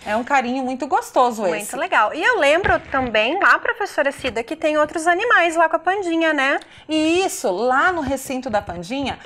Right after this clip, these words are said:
Speaker 1: moram os avestruzes.
Speaker 2: Exatamente, eu vi que eles tinham cores diferentes. Tinha um que era só
Speaker 1: Sim.
Speaker 2: preto. Por que que ele é só preto?
Speaker 1: Porque ele é um macho. As fêmeas, elas são cinza. E o macho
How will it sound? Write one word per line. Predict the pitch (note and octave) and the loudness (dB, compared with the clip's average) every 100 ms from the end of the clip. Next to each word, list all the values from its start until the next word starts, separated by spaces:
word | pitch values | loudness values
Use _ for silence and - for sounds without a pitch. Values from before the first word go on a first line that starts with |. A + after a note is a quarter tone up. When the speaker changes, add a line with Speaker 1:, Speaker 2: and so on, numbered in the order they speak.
| - - | -16 -10
Speaker 1:
moram | B3+ C#4 C#4 D4+ E4+ | 2 6 6 4 -2
os | E4 D#4 | -4 2
avestruzes. | B3+ A#3 E4+ A4 F4+ C4+ F#3+ - - C4 | 2 2 -4 0 0 0 -4 -6 -6 -4
Speaker 2:
Exatamente, | B3 B3 - A4+ A#4 D#4 D4+ D4+ | 0 -2 0 0 2 0 2 2
eu | D4 | 2
vi | C#4+ | -2
que | D4 | -4
eles | C#4 | -4
tinham | - C#4+ D4+ | -4 -4 0
cores | D4 C4 B3 | 0 -2 -6
diferentes. | B3 F4+ A4 E4+ D4 - - - | -2 0 2 0 -2 -8 -16 -14
Tinha | - E4+ D4+ | -6 0 2
um | D4 | 2
que | D4 | 2
era | C#4+ C#4+ | 2 2
só | D#4 D#4+ | 2 0
Speaker 1:
Sim. | F#4+ | 4
Speaker 2:
preto. | D#4+ D4+ D#4 | 4 4 0
Por | - D5 | -4 -4
que | - | -2
que | D#5+ | 2
ele | B4 | 2
é | G#4+ | 2
só | - | 0
preto? | F#4 F4+ D#4 G#3+ - G3+ G3+ | -2 2 2 2 -4 -10 -2
Speaker 1:
Porque | F4 D#4 E4+ | -2 0 0
ele | D#4+ | 4
é | D#4 | 4
um | F#4+ | 4
macho. | E4 D#4 - - C#3 _ - - - | 2 2 0 -8 -10 _ -20 -18 0
As | G#4+ - - | 0 0 -2
fêmeas, | C4+ D#4+ D4+ F#3 E3+ - | -2 0 -2 -4 -6 -6
elas | B3+ C#4 D4+ | 0 2 2
são | - D#4 | 0 -4
cinza. | - - C4+ G#3+ E3+ - - - _ - | -2 -4 -2 -4 -6 -10 -20 -20 _ 0
E | E4+ G#4 G4 - | 4 4 2 2
o | F4+ | 2
macho | F4+ G#3+ G#3+ D#4+ A4+ - B3 D3+ | 2 2 4 4 0 -6 -4 -6